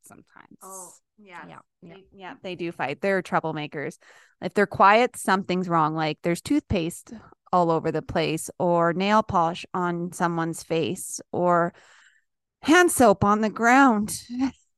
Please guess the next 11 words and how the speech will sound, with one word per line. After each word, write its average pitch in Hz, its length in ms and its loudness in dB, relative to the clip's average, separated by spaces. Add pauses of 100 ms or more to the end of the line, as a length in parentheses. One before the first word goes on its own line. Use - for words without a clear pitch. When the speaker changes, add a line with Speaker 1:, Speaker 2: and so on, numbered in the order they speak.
(180)
Speaker 2:
And 254 160 6
then 233 120 2
Patricia - 500 2
thinks 220 280 0
she's 220 140 -4
gonna 208 200 -4
clean 285 260 6
it 226 100 6
up 240 200 4
with - 100 -18 (140)
water. 381 360 6